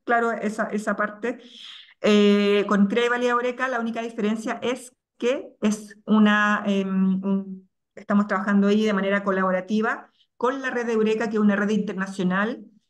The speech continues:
de agencias de innovación como Corfo, que son alrededor de cuarenta y ocho países, que lo que nos está permitiendo es poder desarrollar proyectos colaborativos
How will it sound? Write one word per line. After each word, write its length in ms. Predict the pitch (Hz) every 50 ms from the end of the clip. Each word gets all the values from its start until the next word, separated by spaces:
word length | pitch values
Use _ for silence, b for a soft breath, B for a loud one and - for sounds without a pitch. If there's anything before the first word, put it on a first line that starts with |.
| _ -
de 100 | 185 190
agencias 640 | 196 196 196 277 277 311 311 294 285 - 240 214 214
de 60 | 190
innovación 680 | 196 196 196 202 196 190 190 196 - 202 214 220 226 -
como 240 | - 196 190 190 185
Corfo, 680 | 190 247 254 254 - - - 240 254 285 - - - _ _ _ _ _ _
que 140 | - 214 196
son 220 | 196 196 214 208 202
alrededor 280 | 196 196 202 208 208
de 80 | 202 196
cuarenta 280 | 196 190 196 196 196 190
y 80 | 190
ocho 240 | 208 208 208 254 226
países, 400 | 208 226 233 247 254 247 277 254
que 100 | - 226
lo 120 | 208 202 196
que 80 | 190
nos 80 | 208 196
está 180 | 208 214 208
permitiendo 640 | 208 220 208 208 208 190 208 208 214 220 226 226 240
es 60 | 233
poder 260 | - - 208 202 208 214
desarrollar 600 | 214 214 214 214 196 190 185 185 202 220 208 -
proyectos 400 | 202 208 208 220 220 214 220 214
colaborativos 1120 | - 220 202 196 190 190 190 180 175 170 175 - 214 220 233 233 294 - - - - _